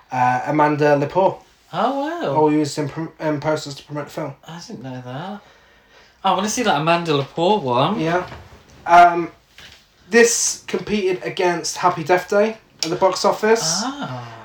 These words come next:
Speaker 1: Uh, Happy Death Day was definitely what we saw together. and so
Speaker 2: Yeah.
Speaker 1: this. I, I saw this on my own 'cause you hadn't watched the other films by this point.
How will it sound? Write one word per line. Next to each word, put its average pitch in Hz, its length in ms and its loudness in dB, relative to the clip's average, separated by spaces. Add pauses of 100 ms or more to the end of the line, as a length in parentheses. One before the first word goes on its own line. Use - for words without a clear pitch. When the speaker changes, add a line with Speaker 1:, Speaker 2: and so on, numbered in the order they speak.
Speaker 1:
Uh, 147 500 2
Happy 175 200 2
Death 175 340 0
Day 165 680 0
was 160 140 -2
definitely 170 300 0
what 123 80 -4
we 156 120 2
saw 120 240 -6
together. 123 480 -6
and 143 160 -10
so 135 140 0
Speaker 2:
Yeah. - 280 0
Speaker 1:
this. 190 220 -6
I, 156 280 6
I - 20 4
saw 156 180 0
this 139 160 -4
on 127 100 -2
my 131 220 -4
own 131 140 -4
'cause 120 100 -12
you 139 100 -4
hadn't 127 200 -4
watched 123 160 -12
the 147 80 -6
other 143 80 -6
films 131 240 -14
by 135 80 -12
this 127 120 -14
point. 131 320 -10